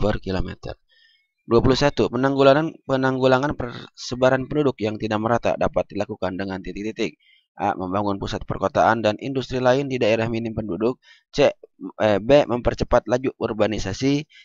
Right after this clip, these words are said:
C, melakukan pemekaran wilayah di daerah padat penduduk.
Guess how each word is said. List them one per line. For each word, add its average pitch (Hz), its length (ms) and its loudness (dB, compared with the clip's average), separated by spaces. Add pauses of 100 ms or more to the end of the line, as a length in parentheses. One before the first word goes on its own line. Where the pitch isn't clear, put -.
(140)
C, - 20 -4 (140)
melakukan 107 480 2
pemekaran 104 480 -2
wilayah 101 240 2
di 101 80 -2
daerah 95 400 -2 (480)
padat 98 240 2
penduduk. 107 480 6